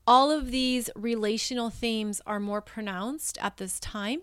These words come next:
And as the sun and the moon will move across the south node, which will happen on October eighteenth,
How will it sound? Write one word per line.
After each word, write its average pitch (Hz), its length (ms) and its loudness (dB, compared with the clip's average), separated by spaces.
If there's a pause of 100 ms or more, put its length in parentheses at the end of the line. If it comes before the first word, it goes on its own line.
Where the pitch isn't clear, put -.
(160)
And 254 240 4
as 254 260 4
the 294 120 -4
sun 277 260 2
and 277 120 2
the 294 60 2
moon 247 460 2
will 233 220 2
move 233 280 2
across 247 600 2
the 220 160 -6
south 240 500 4
node, 233 580 2 (140)
which 220 340 4
will 233 120 6
happen 226 340 2
on 214 180 2
October 233 600 2
eighteenth, 240 840 -4